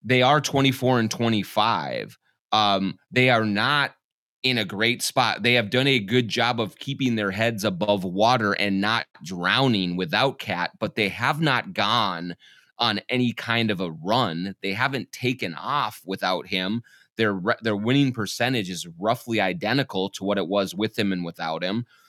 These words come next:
So any notion that they are so much better off without Karl Anthony Towns is just patently false. I mean,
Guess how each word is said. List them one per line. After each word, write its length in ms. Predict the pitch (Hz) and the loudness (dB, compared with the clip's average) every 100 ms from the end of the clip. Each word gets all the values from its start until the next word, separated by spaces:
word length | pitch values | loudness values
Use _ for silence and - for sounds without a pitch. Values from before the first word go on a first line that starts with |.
| _ | _
So 400 | - - 113 110 | -2 2 2 2
any 240 | 127 156 165 | 2 4 4
notion 800 | 113 104 117 135 - 98 90 | 4 4 2 2 0 -2 -2
that 320 | 87 90 87 - _ _ _ _ | -2 -4 -4 -8 _ _ _ _
they 240 | 98 113 127 | -2 2 4
are 240 | 120 92 78 _ _ _ | 4 0 -6 _ _ _
so 340 | - - - 127 | -2 2 4 4
much 300 | 123 - 101 | 2 0 -2
better 300 | 104 104 98 | 0 2 0
off 240 | 107 117 | 0 -2
without 560 | 98 95 - 113 127 - | -4 -6 -2 0 0 0
Karl 320 | 113 110 101 | 2 4 4
Anthony 400 | 101 98 90 82 | 0 -2 -6 -8
Towns 680 | - 113 127 92 82 82 - _ _ _ _ _ _ _ _ _ | -4 -2 0 -2 -4 -6 -8 _ _ _ _ _ _ _ _ _
is 240 | 110 104 | -4 -4
just 380 | - 127 123 - | -2 0 0 -2
patently 460 | - 107 131 87 85 | -4 -2 0 -4 -8
false. 600 | - 90 113 117 - - | -6 0 2 0 -2 -4
I 80 | 104 | 0
mean, 320 | 107 101 | 2 2